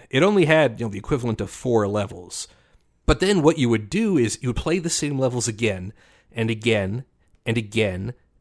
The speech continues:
and again. And as you kept doing them over and over and over, you would get, quote, "better guns," unquote. Guns that do more damage, that fire faster, whatever. And then you'd play the same levels again,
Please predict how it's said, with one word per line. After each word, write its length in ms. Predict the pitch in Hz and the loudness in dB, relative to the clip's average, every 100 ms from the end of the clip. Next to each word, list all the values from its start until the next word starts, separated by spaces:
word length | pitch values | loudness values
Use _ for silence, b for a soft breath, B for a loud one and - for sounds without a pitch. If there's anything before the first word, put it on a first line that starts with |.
| - | -6
and 140 | 113 | -2
again. 500 | 107 - 156 143 101 | -2 0 2 4 2
And 140 | 95 92 | -4 -6
as 140 | - | -6
you 40 | |
kept 380 | 107 - 214 - | -6 -6 -6 -4
doing 300 | 170 170 160 | -2 0 0
them 160 | 120 120 | -2 -2
over 380 | 120 160 208 220 | -2 -2 -2 -2
and 120 | 180 | 0
over 260 | 147 147 139 | 0 0 -2
and 80 | 117 | -2
over, 380 | 110 104 104 110 | -2 -2 -4 -2
you 140 | 107 | -4
would 120 | 123 | -4
get, 260 | 117 117 - | 0 -2 -2
quote, 440 | - - 127 113 - - | -4 2 2 0 -10 -4
"better 340 | 175 143 127 | 2 4 2
guns," 600 | 107 98 120 101 90 - - | 0 0 0 0 -4 -10 -8
unquote. 600 | 95 85 - 92 - - b b b b - | -8 -8 -8 -8 -8 -20 b b b b -4
Guns 320 | 110 113 101 | 0 0 0
that 260 | 113 101 | -2 -2
do 160 | 113 110 | -2 -2
more 200 | 101 95 | 0 -2
damage, 720 | 95 143 135 123 117 113 - | 2 4 4 4 2 2 0
that 180 | 110 - | -4 -4
fire 400 | - 110 110 101 | -2 0 0 -2
faster, 600 | - 101 98 - 104 101 | -2 -2 -2 -4 -4 -4
whatever. 640 | 98 101 120 117 95 95 B B B | -2 2 4 2 0 -10 B B B
And 120 | 120 | 0
then 100 | 170 | 2
you'd 160 | 220 - | 2 2
play 300 | 202 202 190 | 2 2 2
the 100 | 160 | 2
same 400 | - 175 175 139 | 2 2 2 4
levels 380 | 143 135 127 | 4 4 -2
again, 600 | 110 92 226 170 127 131 | -2 4 6 6 4 2